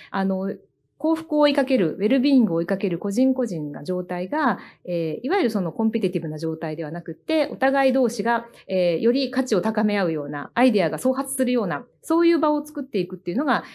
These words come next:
えー、何が必要なのかということを特定していきたいなというふうに考えています。えー、私自身は社会心理学が専門で、えー、特に比較文化っていうことをずっと、あの、研究の関心として持ち続けてきました。まあ、こうしたその社会心理学的な理論に立脚しながら、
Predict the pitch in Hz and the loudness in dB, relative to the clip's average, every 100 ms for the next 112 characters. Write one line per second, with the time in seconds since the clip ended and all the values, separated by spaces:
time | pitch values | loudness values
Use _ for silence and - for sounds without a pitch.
0 | - 180 165 220 285 262 - 285 269 247 | -8 -6 0 2 2 0 -2 2 4 2
1 | 202 196 190 392 359 214 - 226 226 233 | 0 -6 -4 -2 -4 -6 -2 -2 -2 -6
2 | 226 247 214 320 285 208 208 220 269 208 | -4 -2 0 0 0 0 0 -2 -2 -4
3 | 185 165 165 147 160 - - _ - - | -4 -6 -8 -14 -16 -16 -18 _ -20 -20
4 | - - _ - 254 262 311 381 381 359 | -20 -20 _ 0 2 2 0 -2 0 0
5 | 294 294 254 247 254 247 262 247 208 170 | 0 0 0 2 2 4 4 4 2 -2
6 | 170 175 175 165 175 240 208 - 196 196 | -2 -2 -4 -6 0 2 2 2 -2 -2
7 | 226 185 - 240 262 277 269 208 175 170 | -4 -4 -4 -4 0 2 4 2 -2 -4
8 | 165 208 311 214 196 180 165 - 165 165 | -6 0 2 2 0 -4 -6 -6 -8 -6
9 | 180 185 175 - 180 185 175 175 - 254 | -6 -6 -8 -6 -6 -6 -6 -8 0 2
10 | 190 - 185 175 185 202 247 - 185 175 | 2 -2 -8 -8 -6 -2 -2 -2 -6 -8
11 | - 151 _ - - - - - 269 311 | -8 -10 _ -20 -20 -20 -12 -8 -4 -2
12 | 302 302 285 269 247 285 320 320 330 320 | 0 0 2 0 -2 0 -2 0 0 2
13 | 320 - 302 294 285 247 262 262 254 226 | 0 -2 -6 -2 2 2 4 4 2 0
14 | 240 262 - 262 262 208 233 226 214 | -2 -4 0 2 2 2 4 2 0